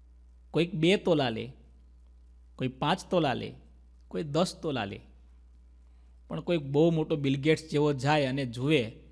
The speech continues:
કે જ્વેલર્સ જબરજસ્ત ચાલે છે, માલિક પાસે જઈને સોદો કરે.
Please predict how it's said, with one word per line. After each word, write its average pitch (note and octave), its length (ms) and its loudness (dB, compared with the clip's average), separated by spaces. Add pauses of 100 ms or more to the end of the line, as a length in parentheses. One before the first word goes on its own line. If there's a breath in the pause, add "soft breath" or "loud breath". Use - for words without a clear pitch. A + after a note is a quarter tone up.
(440 soft breath)
કે C3 80 -8
જ્વેલર્સ B2+ 460 -2
જબરજસ્ત C3 680 -2
ચાલે C#3+ 300 -2
છે, - 220 -14 (880)
માલિક C3+ 340 0
પાસે D3 240 -2
જઈને C#3+ 180 0
સોદો C#3 360 2
કરે. A2 280 -6